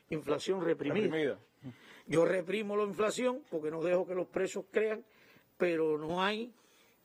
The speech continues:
Speaker 1: eh, hay desabastecimiento. Y el otro elemento es que, eh,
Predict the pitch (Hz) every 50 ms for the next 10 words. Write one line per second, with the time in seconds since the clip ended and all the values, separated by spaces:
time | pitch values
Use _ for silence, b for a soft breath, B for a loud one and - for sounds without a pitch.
0 | B B B B B B B B B _ - - 156 160 160 - - - 175 180
1 | 185 175 - 165 151 151 147 - - 135 - - 143 143 151 156 - - - -
2 | B B B B B B B B B B B B B B - - 165 160 165 185
3 | 214 226 208 226 233 233 240 247 247 233 208 - 220 214 208 202 202 - - -
4 | b b b b b b b b b b b _ _ _ _ _ _ _ _ _
5 | - - B B B B B B B B B - - - 196 202 214 220 233 240
6 | 240 - - - 170 165 165 160 151 151 147 151 147 143 147 139 139 143 135 131
7 | 139 135 135 143 139